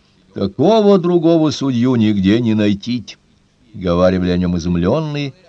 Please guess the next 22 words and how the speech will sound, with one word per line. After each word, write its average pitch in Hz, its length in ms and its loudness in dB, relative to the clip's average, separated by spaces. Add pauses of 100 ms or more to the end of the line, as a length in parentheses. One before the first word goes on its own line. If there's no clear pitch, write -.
(160)
и 92 80 -6
умиленные 87 560 -2
мужики. 95 520 -8 (2000)
Трофимов 202 580 0
не 180 180 2
был 180 180 0
судьей 175 420 2
тенденциозным, 113 1200 0 (300)
но 104 220 2
он 110 120 2
олицетворял 107 540 0
собою 98 340 0
строгую 101 800 -2 (240)
и 98 120 -2
фактическую 98 960 -4
судейскую 165 760 -2
принципиальность, 127 1080 -6 (240)
творившую 127 640 0
благо 160 640 0 (240)
и 101 160 2
энергически 160 800 0
боровшуюся 147 800 -2